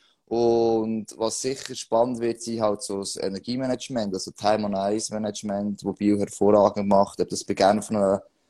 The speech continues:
äh, Faktor könnte sein, wenn ich an Türme-, äh, Tömernes denke,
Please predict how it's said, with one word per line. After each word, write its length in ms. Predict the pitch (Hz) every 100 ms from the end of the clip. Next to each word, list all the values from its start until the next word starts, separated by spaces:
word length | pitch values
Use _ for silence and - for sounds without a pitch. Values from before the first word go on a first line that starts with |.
| _ _ _ _
äh, 220 | - 101
Faktor 480 | 101 120 120 - 120
könnte 280 | - 110 104
sein, 300 | - 120 123
wenn 180 | 117 110
ich 100 | 107
an 180 | 107 104
Türme-, 440 | - 113 117 113
äh, 220 | 92 107 104
Tömernes 520 | 117 117 117 110 -
denke, 360 | 107 104 110